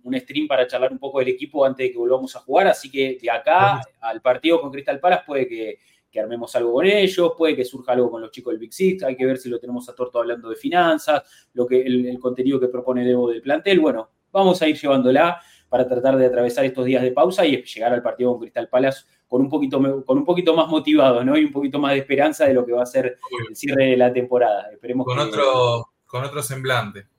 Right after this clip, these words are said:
Speaker 2: esperemos.
Speaker 1: Sí, total,
Speaker 2: Así que,
Speaker 1: totalmente.
Speaker 2: bueno, le, le mando un abrazo a Héctor, ahí hizo un, un lindo comentario, me alegra estar acá con todos ustedes, por supuesto.
Speaker 1: Claro, estamos
Speaker 2: Eh,
Speaker 1: empezando más temprano también y eso está, está bueno, ¿eh?
Speaker 2: Sí, sí, sí, obviamente. Eh,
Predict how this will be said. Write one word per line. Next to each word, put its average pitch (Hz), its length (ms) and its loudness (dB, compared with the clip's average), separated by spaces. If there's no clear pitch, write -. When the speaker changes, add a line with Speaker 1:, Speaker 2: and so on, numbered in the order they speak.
Speaker 2:
esperemos. 113 420 -12
Speaker 1:
Sí, 101 340 -8
total, 107 340 -2
Speaker 2:
Así 110 120 -12
que, - 60 -14
Speaker 1:
totalmente. 117 220 -4
Speaker 2:
bueno, 120 220 -2
le, 120 200 -10
le 135 100 -8
mando 160 180 -4
un 156 80 -2
abrazo 156 280 -2
a 165 80 -2
Héctor, 160 180 -4
ahí 139 140 -4
hizo 131 180 -14
un, 127 100 -14
un 123 100 -8
lindo 131 220 -10
comentario, 127 500 -2
me 117 100 -8
alegra 123 280 -2
estar 120 200 -6
acá 113 640 -4
con 113 180 -20
todos 117 180 -10
ustedes, 127 280 -6
por 110 140 -18
supuesto. 123 500 -10
Speaker 1:
Claro, 147 200 6
estamos 180 260 6
Speaker 2:
Eh, - 20 0
Speaker 1:
empezando 175 380 2
más 165 160 2
temprano 156 400 4
también 151 320 2
y 160 60 2
eso 156 160 -6
está, 113 640 4
está 120 160 -2
bueno, 123 520 2
¿eh? 143 280 -8
Speaker 2:
Sí, 151 180 -6
sí, 143 160 -10
sí, 135 240 -4
obviamente. 127 640 -4
Eh, 110 680 -8